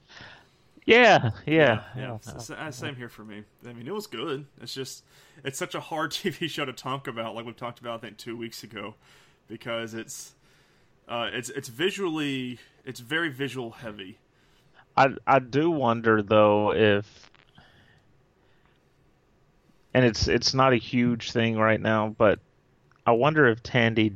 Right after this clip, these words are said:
Speaker 1: did see something
Speaker 2: Ooh.
Speaker 1: of, of Mina's hopes, and they just didn't show it.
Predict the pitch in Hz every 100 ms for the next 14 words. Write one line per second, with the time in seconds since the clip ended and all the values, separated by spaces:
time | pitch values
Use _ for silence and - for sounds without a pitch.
0 | 95 120 107 107 - 123 117 - 117 113
1 | 123 113 107 _ _ - 120 185 139 117
2 | 113 104 - 117 110 110 113 110 107 104
3 | - - - - 120 113 - - - -
4 | _ - _ _ - 117 110 110 101 107
5 | 98 - 113 107 117